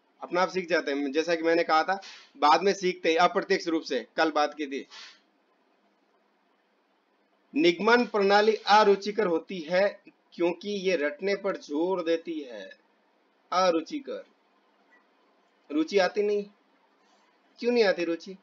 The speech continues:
जैसा कि पहले आपने बात कर दी कि निरस्ता है, निरस्ता है तो रुचि नहीं आती। रुचि क्यों नहीं आती? कि इसमें नियम होते हैं और नियम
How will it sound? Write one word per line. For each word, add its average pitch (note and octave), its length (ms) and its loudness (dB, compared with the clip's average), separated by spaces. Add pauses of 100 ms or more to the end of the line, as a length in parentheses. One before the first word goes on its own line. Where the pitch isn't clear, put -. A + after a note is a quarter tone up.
(420)
जैसा D3+ 200 0
कि D#3 120 -4
पहले E3 220 4
आपने E3 260 2
बात D#3+ 240 0
कर F3+ 120 -6
दी F3+ 100 -6
कि F3 60 -2
निरस्ता F3+ 400 -2
है, F3 280 -6
निरस्ता D3 380 -2
है C3+ 60 -2
तो C3+ 140 -2
रुचि D#3 240 -4
नहीं F#3+ 140 0
आती। F3+ 280 -2 (360)
रुचि G#3 260 4
क्यों A#3+ 200 6
नहीं B3+ 120 8
आती? G#3+ 320 4
कि G#3+ 140 -4 (540)
इसमें G#3 240 4
नियम G3+ 260 8
होते F#3+ 320 4
हैं B2+ 260 -2 (840)
और E3+ 140 2
नियम G3+ 580 2